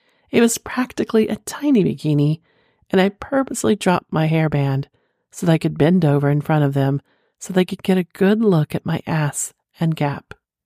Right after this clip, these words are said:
Now, hair up, I turned around so they could see my only just covered boobs with hard nipples as I lowered myself into the water. This time,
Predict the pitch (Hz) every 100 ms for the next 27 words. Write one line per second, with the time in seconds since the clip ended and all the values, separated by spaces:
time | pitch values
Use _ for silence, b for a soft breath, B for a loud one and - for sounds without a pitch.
0 | _ _ 220 175 156 151 - - - 214
1 | 269 180 185 - - _ - 147 - -
2 | 151 170 175 143 143 147 151 147 151 -
3 | 160 156 147 143 - - 170 185 185 175
4 | - - 160 165 160 143 139 139 - b
5 | b _ 175 147 135 143 139 - 131 131
6 | - _ _ _ _ 156 147 139 143 143
7 | 143 156 156 135 135 139 139 143 143 139
8 | 135 131 - _ _ _ _ _ _ _
9 | _ _ - 226 - - 156 147 143